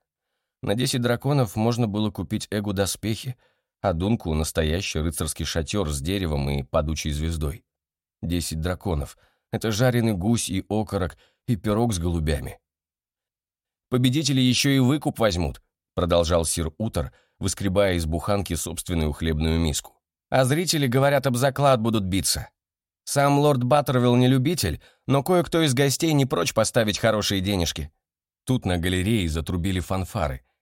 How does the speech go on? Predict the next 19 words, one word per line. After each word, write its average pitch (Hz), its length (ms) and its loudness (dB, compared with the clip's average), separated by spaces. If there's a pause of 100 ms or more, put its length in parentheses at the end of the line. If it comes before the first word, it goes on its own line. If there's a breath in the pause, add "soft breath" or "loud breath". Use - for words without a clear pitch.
(120)
и 104 60 -2
вошел 110 480 0
Амброс 110 420 2
Баттервилл 82 600 -4 (100)
с - 140 -10
невестой. 92 560 -2 (760)
Все, 135 240 2
включая 92 500 0
Дунка, 98 360 0
встали. 76 500 -4 (520)
Новобрачные 98 600 2
шли 95 240 -2
рука 92 380 -2
об 104 180 0
руку - 320 -4 (240 soft breath)
по 101 140 -2
узорному 98 500 0
мирийскому 80 580 0
ковру. 82 460 -4